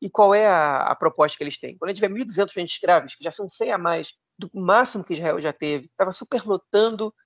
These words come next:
é, o sistema de saúde, né? Já, você já não tinha, já tava quase em colapso. Você tinha um, um acidente de trânsito, você tinha que viajar oitenta quilômetros às vezes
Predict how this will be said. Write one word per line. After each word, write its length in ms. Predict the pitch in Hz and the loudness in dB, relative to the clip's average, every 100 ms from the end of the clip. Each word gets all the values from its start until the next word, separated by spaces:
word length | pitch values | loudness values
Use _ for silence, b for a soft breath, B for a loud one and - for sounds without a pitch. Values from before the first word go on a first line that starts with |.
| _ | _
é, 160 | - 185 | -4 -4
o 80 | 156 | -4
sistema 360 | - - 190 190 | -6 -2 0 0
de 60 | |
saúde, 520 | - 156 170 196 147 | 2 2 2 -2 -6
né? 160 | 175 156 | -6 -4
Já, 140 | 156 | -2
você 200 | 139 156 | -2 -4
já 120 | 165 180 | -2 -2
não 120 | 175 | -2
tinha, 240 | - 202 | -4 -4
já 140 | 180 - | -2 -2
tava 220 | 202 196 | -2 4
quase 200 | 220 233 | 2 2
em 60 | |
colapso. 580 | 214 202 175 180 - - _ _ | 2 4 4 2 0 -20 _ _
Você 100 | 170 | -6
tinha 200 | 220 220 | 0 0
um, 160 | - | 0
um 40 | 190 | -6
acidente 340 | - 202 226 | -6 -6 -6
de 120 | 196 | -6
trânsito, 280 | - 208 214 | -4 -2 -2
você 60 | 208 | -4
tinha 140 | 208 | -8
que 100 | - | -4
viajar 260 | 180 170 202 | 0 2 0
oitenta 340 | 190 226 220 | 2 0 0
quilômetros 440 | - 185 208 - | -2 0 0 -2
às 100 | 170 | -6
vezes 320 | 147 175 - | -2 -2 -2